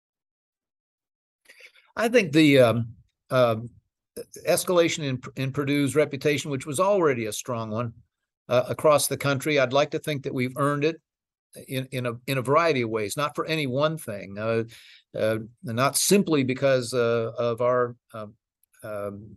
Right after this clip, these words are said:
record of, of lowering costs, uh, for students to come here,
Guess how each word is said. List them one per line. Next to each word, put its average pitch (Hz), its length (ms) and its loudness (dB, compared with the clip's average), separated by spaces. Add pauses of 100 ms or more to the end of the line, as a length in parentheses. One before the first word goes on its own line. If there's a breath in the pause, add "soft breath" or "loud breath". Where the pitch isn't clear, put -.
record 139 420 4
of, 117 240 4 (160)
of 117 200 -6 (260)
lowering 135 560 4
costs, 117 480 -2 (460)
uh, 113 200 -2 (300)
for 123 160 -10
students 135 360 -4
to 117 100 -8
come 127 260 -4
here, 117 320 -2